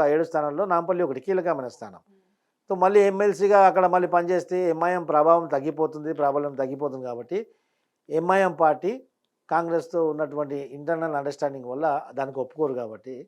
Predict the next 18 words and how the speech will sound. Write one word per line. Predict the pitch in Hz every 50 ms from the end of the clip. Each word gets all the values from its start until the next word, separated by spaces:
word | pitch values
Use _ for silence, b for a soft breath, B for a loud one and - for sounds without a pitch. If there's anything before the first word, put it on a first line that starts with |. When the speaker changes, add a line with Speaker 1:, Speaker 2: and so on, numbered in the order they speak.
| _ _ _ _ _
Speaker 2:
మ్మ్. | _ 107 _ _
Speaker 1:
ఖచ్చితంగా | 143 139 143 - - 147 156 151 185 185
ఫిరోజ్ | - 156 151 151 151 147 - -
ఖాన్కి | 147 143 139 135 143 160
ఎంఎల్సీ | 147 139 139 143 143 139 139 135
కానీ | 135 135 139 139
మంత్రి | 131 131 120 123 131
పదవి | 120 131 127 127 123
కానీ | 120 123 139 180 220 - _ 131 135
వచ్చే | 131 - 180 175
అవకాశం | 151 143 - 151 139 160 170 - -
చాలా | 160 160 - - -
తక్కువ. | 139 - - 165 127 - - _ _ _ _ _ 202 196
Speaker 2:
ఓకే. | 196 _ _ 196 185 - _ _ _ _ _ _ 139
Speaker 1:
It | 143
is | 135 127 143
my | 160 165 151
perception. | 143 139 - - 127 - - - 92